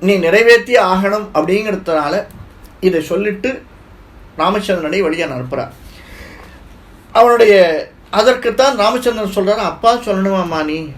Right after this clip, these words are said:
நீ சொன்னிருந்தாலே நான் போயிருப்பனே, இதுக்கு அப்பா சொல்லித்தான், மன்னவன் சொல்லித்தான், ஆணை என்று சொல்லித்தான் என்னை அனுப்பணுமா? நீ சொல்லிருந்தாலே நான் கேட்பனே" அப்படின்னு ஒரு வார்த்தையை சொல்றார்.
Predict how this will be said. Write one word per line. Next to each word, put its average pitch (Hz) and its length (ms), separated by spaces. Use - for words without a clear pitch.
நீ 196 280
சொன்னிருந்தாலே 254 760
நான் 247 200
போயிருப்பனே, 180 540
இதுக்கு 196 340
அப்பா 180 300
சொல்லித்தான், 208 600
மன்னவன் 180 460
சொல்லித்தான், 196 600
ஆணை 190 400
என்று 202 180
சொல்லித்தான் 196 480
என்னை 175 260
அனுப்பணுமா? 156 440
நீ 233 200
சொல்லிருந்தாலே 254 680
நான் 214 220
கேட்பனே" 196 540
அப்படின்னு 185 420
ஒரு 170 120
வார்த்தையை 143 460
சொல்றார். 127 280